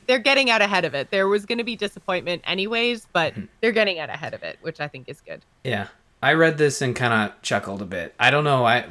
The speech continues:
Speaker 2: I reacted weirdly to, to reading this post, but I kinda just laughed. <laughs> I thought it was kinda, it was kinda funny, you know,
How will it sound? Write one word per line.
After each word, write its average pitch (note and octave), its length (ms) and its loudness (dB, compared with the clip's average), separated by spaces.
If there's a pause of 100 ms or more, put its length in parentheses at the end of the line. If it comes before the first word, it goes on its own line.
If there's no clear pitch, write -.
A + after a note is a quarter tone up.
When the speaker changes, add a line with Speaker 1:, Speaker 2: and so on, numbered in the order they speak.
Speaker 2:
I B2+ 100 0
reacted C#3+ 560 2
weirdly A#2+ 300 0
to, C3 260 -2
to B2+ 140 -4
reading C3 240 -2
this C3 100 -4
post, C#3 320 -2
but A2+ 100 -2
I A2+ 60 0
kinda C3 260 0
just C3+ 200 -4
laughed. A2+ 480 -2
<laughs> - 40 -6
I F3+ 80 4
thought E3+ 280 4
it E3+ 40 -2
was C#3+ 160 -4
kinda, C3+ 360 0 (440)
it - 80 -8
was D3+ 120 0
kinda F#3 220 6
funny, C#3 420 -2 (120)
you A#2+ 120 -2
know, A#2 220 -2